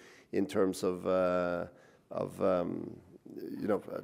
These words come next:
chartering and, and, uh, and new buildings. You haven't built a ship here for a while. So for you, I guess you've pursued financing in Japan on a standalone basis,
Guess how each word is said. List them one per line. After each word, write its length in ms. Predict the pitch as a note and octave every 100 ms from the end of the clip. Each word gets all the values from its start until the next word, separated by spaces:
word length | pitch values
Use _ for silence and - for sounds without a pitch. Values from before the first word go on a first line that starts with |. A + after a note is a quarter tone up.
| - -
chartering 500 | - G2+ G2+ G2 F#2+
and, 220 | F2 E2+ F2
and, 360 | F2+ F2+ F2+
uh, 320 | F2+ F2 F2 -
and 100 | G#2
new 140 | A2
buildings. 440 | G#2 F#2 F2 F#2 G2
You 60 |
haven't 300 | G2 F#2+ F#2+
built 240 | G#2 F#2+ F#2
a 60 |
ship 220 | - G#2+
here 140 | G2+ F2+
for 160 | -
a 40 | G2+
while. 420 | A#2 G2+ F2 - - - -
So 260 | - A#2+ A2+
for 240 | - -
you, 380 | A2+ B2 B2+ A#2 A#2 -
I 80 | G2+
guess 220 | G#2+ -
you've 280 | G#2+ - -
pursued 560 | G#2 - A#2 A2 G#2
financing 600 | - G#2 G#2 G#2+ G#2+ G#2
in 100 | G2+
Japan 380 | F#2+ - G#2 G2+
on 100 | F#2+
a 40 | F#2+
standalone 560 | - B2 B2 G#2+ F#2+
basis, 560 | F#2 F#2 - E2 -